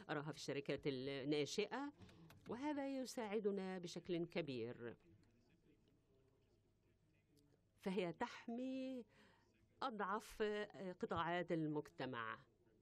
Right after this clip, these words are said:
فمثلًا برامج نقل الأموال تؤثر على المجتمع بشكل كبير وتؤثر على الناس بشكل كبير، ولكنها تجري وتحدث.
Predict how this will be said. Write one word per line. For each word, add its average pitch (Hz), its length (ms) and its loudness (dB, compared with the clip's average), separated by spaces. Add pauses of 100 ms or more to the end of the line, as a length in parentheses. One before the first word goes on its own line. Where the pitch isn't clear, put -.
فمثلًا 202 580 2
برامج 180 460 2
نقل 180 320 4
الأموال 139 920 0
تؤثر 226 480 0
على 185 200 0
المجتمع 185 400 -2
بشكل 175 300 0
كبير 196 440 -2
وتؤثر 147 380 -6
على 151 160 -6
الناس 190 340 -4
بشكل 139 340 -10
كبير، - 500 -14 (460)
ولكنها 160 440 2
تجري 147 480 0 (560)
وتحدث. 143 720 -4